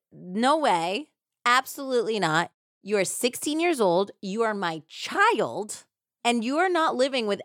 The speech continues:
anyone else until you turn eighteen. And you then can decide what you wanna do and who you wanna live with, but not for another two years. Until then, you're under my roof and you're under my rules."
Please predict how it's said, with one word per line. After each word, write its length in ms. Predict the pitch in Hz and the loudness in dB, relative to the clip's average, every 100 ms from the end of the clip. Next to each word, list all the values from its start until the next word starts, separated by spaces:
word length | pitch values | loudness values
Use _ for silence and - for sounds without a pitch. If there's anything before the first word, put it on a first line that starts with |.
| - | -2
anyone 420 | 233 294 302 311 | 0 0 0 2
else 340 | 320 247 175 | 2 2 0
until 340 | - 185 220 208 | -4 -4 0 0
you 140 | 226 | 0
turn 240 | - 285 | -2 -2
eighteen. 400 | 269 262 - 262 | -2 -2 -4 -6
And 180 | 185 160 | -4 -6
you 260 | 165 190 247 | -6 -4 -2
then 320 | 214 254 254 | 2 2 0
can 220 | 247 254 | -6 -10
decide 720 | 254 277 - 185 160 160 175 196 _ _ | -8 -6 0 2 4 2 -2 -8 _ _
what 280 | 185 214 - | 0 0 0
you 120 | 240 | -2
wanna 220 | 220 233 | 0 0
do 320 | 214 196 180 180 | 0 2 2 2
and 160 | 165 | -2
who 160 | 156 208 | -6 -4
you 160 | 240 262 | -2 0
wanna 240 | 262 269 | 2 2
live 240 | 269 247 | 2 2
with, 300 | 165 165 165 _ - | 0 -6 -8 _ -20
but 360 | 165 208 190 | -6 -2 -2
not 340 | 180 208 302 - | 0 0 0 0
for 160 | 330 | 0
another 280 | 320 311 285 | 0 0 -2
two 220 | - 294 | -2 -2
years. 560 | 277 285 277 143 - - | 0 2 2 0 -6 -10
Until 380 | - 285 277 285 | -8 -4 0 2
then, 560 | 269 370 277 196 202 208 _ _ | 2 2 2 0 -4 -10 _ _
you're 120 | 180 | -2
under 160 | 180 180 | 0 2
my 140 | 175 | 4
roof 460 | 180 202 320 - - | 4 2 0 -4 -10
and 300 | - 233 240 | -2 -2 0
you're 100 | 226 | 0
under 160 | 240 254 | 2 2
my 140 | 262 | 2
rules." 560 | 262 294 359 - - - | 2 0 -2 -4 -8 -14